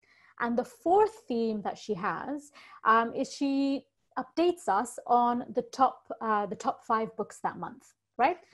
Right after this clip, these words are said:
So is that clear? She's got four themes, four themes. Um, so within that, what makes it super interesting, which I'll, I'll get to a bit later as well, is that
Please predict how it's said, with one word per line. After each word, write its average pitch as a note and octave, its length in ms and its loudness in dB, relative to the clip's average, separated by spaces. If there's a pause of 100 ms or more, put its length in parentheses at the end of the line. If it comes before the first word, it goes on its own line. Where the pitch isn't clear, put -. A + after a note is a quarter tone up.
So - 80 -6
is B3+ 60 0
that B3 180 4
clear? D#4+ 280 2
She's D4 200 -4
got - 160 0
four D4+ 320 2
themes, F#3 460 -8
four C4+ 220 2
themes. F3 420 -8 (440)
Um, A#3+ 380 4
so C4 300 6
within C4 480 2
that, G#3 280 2
what B3 200 2
makes D4 280 0
it C4 120 -6
super E4+ 460 2
interesting, G#3+ 720 0
which G#3+ 200 -6
I'll, G3+ 100 0
I'll G3+ 160 -2
get A3 220 0
to G#3 140 -2
a F3+ 40 -4
bit F3 140 -6
later G3+ 280 -4
as F#3+ 140 -8
well, F#3 260 0 (240)
is A#3 180 2
that C4 200 2